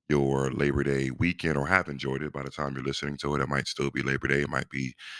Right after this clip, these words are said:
some days after. Uh, listeners listen all throughout the week and the weeks coming. Shout out to all the parents. I know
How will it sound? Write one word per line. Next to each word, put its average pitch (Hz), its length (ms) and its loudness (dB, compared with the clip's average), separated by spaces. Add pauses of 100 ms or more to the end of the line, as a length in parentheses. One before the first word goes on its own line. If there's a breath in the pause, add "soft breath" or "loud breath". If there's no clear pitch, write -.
(160 loud breath)
some 71 220 4
days 69 400 -2
after. 73 540 2 (560)
Uh, - 200 -4
listeners 65 480 0
listen 67 280 -2
all 65 100 2
throughout - 300 0
the - 80 -8
week 71 340 0
and 69 120 -4
the - 40 -6
weeks 67 240 -2
coming. 69 400 0 (680 soft breath)
Shout 85 260 10
out 82 160 8
to 85 280 4
all 78 200 6
the - 100 -2
parents. 80 520 2
I 71 80 -2
know 71 300 2